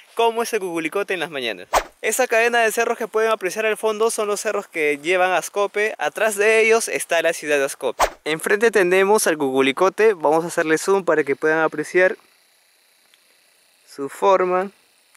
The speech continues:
cómo se ve a esta hora de la mañana. Aún no se ve muy bien, pero esperemos que se vea mejor. Miren el cielo, por allá va a salir el sol,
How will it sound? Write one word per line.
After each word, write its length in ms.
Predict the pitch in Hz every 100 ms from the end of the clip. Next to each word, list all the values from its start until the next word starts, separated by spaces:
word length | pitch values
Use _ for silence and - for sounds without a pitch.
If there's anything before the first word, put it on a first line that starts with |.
| -
cómo 260 | 135 139
se 140 | 139 139
ve 100 | 143
a 40 |
esta 180 | - 147
hora 120 | 147
de 60 | 139
la 120 | 143
mañana. 600 | 156 180 185 175 170 185 _ _ _ _ _ _ _ _ _ _ _ _
Aún 180 | 139 143
no 80 | 147
se 160 | -
ve 80 | 139
muy 220 | 147 147
bien, 340 | 147 156 165 170 _
pero 300 | 147 151 160
esperemos 460 | - 143 139 151
que 80 | -
se 180 | - 127
vea 160 | 117 120
mejor. 380 | 120 - 110 - _ _ _ _ _ _ _ _ _ _ _
Miren 400 | 147 147 139 151 - _ _ _ -
el 160 | 127
cielo, 500 | 127 160 156 147 151 170 _
por 160 | 135 127
allá 320 | 139 160 175
va 80 | 170
a 40 |
salir 260 | 170 151 147
el 140 | 143
sol, 340 | - 180 190